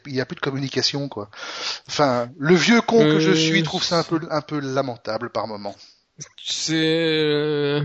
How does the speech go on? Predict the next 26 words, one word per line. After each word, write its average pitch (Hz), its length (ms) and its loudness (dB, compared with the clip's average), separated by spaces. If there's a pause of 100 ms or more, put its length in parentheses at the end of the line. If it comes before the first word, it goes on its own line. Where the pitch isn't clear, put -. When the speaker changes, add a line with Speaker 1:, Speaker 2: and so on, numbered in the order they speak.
Speaker 2:
c'est - 540 -6
sociologiquement 160 800 2
certainement 147 420 0
intéressant 139 760 2
à 127 300 -2
débattre 127 580 -4 (420)
entre, 123 480 0
euh, 123 380 2 (240)
pas 147 100 2
de - 100 -12
communication 135 840 4
ou 123 160 -2 (380)
trop, 143 440 0
ou 127 240 0
une 127 160 8
autre 151 240 2
communication. 131 720 0 (320)
En 135 60 -4
tout 123 100 -4
cas, 139 160 2
moi 131 380 4
je - 80 -4
trouve 139 220 -4
qu'on 123 220 2
a, 120 40 0
j'ai 120 280 0